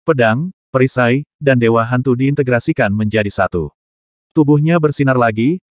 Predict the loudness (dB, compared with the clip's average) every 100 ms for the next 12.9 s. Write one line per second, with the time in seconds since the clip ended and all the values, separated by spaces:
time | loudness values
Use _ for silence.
0 | _ 0 2 2 2 0 -2 -2 0 0
1 | 0 2 2 0 0 0 0 0 0 0
2 | 0 0 2 0 0 -2 -2 0 0 0
3 | 0 0 0 -2 0 -2 -2 -2 -2 -2
4 | -4 -10 _ _ _ _ _ -8 -4 0
5 | 0 2 -2 0 0 0 0 0 0 0
6 | 0 -2 0 0 0 0 0 -2 -2 0
7 | 0 0 0 2 2 2 0 0 0 -2
8 | 0 0 2 2 -2 -6 _ -2 0 2
9 | 2 0 0 0 0 2 0 -2 0 0
10 | 0 -2 0 -2 0 0 0 0 2 2
11 | 0 -2 -2 -4 -6 _ _ _ _ _
12 | _ -2 0 0 -2 -2 -2 -2 -4